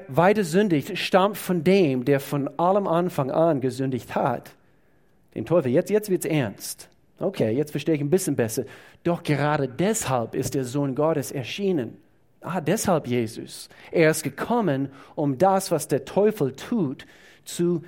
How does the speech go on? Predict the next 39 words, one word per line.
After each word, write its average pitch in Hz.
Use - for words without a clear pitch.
zerstören. 180
Ich 131
möchte 175
gern, 165
dass 160
wir 170
das 156
erkennen. 147
Aber 135
wir 143
kommen, 165
wir 151
greifen 180
darauf 160
zurück 190
hier 170
in 151
ein 143
paar 165
Minuten. 165
Aber 165
ich 156
nehme 220
hier 220
ein 180
bisschen 202
Zeit. 180
Ich 151
will 202
das 180
Fundament 190
legen. 135
Ich 123
möchte 175
uns 160
nicht 156
quälen 175
mit 143
dies-, 160